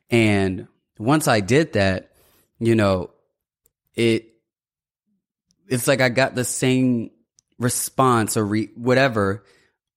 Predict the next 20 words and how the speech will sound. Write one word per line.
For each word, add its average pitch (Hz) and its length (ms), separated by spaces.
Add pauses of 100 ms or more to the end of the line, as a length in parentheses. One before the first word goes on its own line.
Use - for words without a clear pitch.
(260)
uh, 104 320
from 220 240
some 226 320
people 113 500
online, 98 460
like, 101 160
not 156 220
everybody, 98 500
but 120 140
just, 170 280
like, 151 220
online, 123 460
right? 104 340 (160)
Because 233 280
over 196 180
these 143 240
years, 120 340
like, 101 220
I've 104 220
learned, 110 760